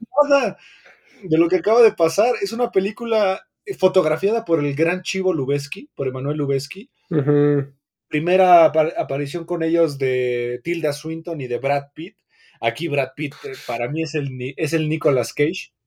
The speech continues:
Speaker 1: de esta película, porque es un imbécil. Eh, y pues básicamente trata de Frances McDormand, que es una, pues, como asesora dentro de un gimnasio, que uno de sus empleados encuentra una maleta
Speaker 2: Ujú.
Speaker 1: con,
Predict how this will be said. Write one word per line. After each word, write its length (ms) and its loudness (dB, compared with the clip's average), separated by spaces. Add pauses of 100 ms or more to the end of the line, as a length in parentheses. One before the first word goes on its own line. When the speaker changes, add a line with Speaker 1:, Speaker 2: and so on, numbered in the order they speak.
(100)
Speaker 1:
de 140 0
esta 240 2
película, 500 0
porque 200 -8
es 60 -8
un 80 -6
imbécil. 640 -6 (600)
Eh, 340 -4
y 40 -10
pues 200 0
básicamente 760 0
trata 420 -4
de 440 -2
Frances 340 -4
McDormand, 640 0
que 100 2
es 140 0
una, 640 0 (580)
pues, 160 -2
como 240 0
asesora 540 4
dentro 340 0
de 80 0
un 60 -6
gimnasio, 640 -4 (640)
que 440 6
uno 240 4
de 80 6
sus 180 -4
empleados 580 4
encuentra 560 2
una 200 0
maleta 540 2 (640)
Speaker 2:
Ujú. 140 2
Speaker 1:
con, 260 0